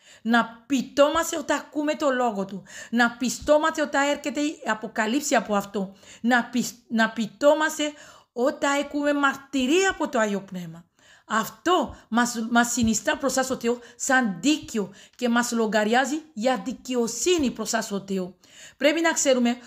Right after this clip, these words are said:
όποιο λογαριαστεί δικαιοσύνη προς σας ο Θεός, δεν έχει πλέον ενοχή. Δηλαδή, δικαιώνεται από το Θεό,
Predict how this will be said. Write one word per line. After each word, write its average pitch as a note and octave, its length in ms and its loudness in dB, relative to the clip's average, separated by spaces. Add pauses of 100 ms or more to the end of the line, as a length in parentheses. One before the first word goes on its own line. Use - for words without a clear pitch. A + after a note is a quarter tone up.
(120)
όποιο D#4 340 0
λογαριαστεί B3 680 0
δικαιοσύνη A3+ 720 -4
προς B3+ 180 -4
σας A#3+ 160 -2
ο A3 80 -2
Θεός, A3 360 0 (400)
δεν B3 300 4
έχει C#4+ 200 -2
πλέον A#3 300 0
ενοχή. G3+ 680 -2 (160)
Δηλαδή, A3 680 -2
δικαιώνεται C4+ 920 2
από A#3+ 180 -4
το G#3 180 -6
Θεό, G3+ 220 -4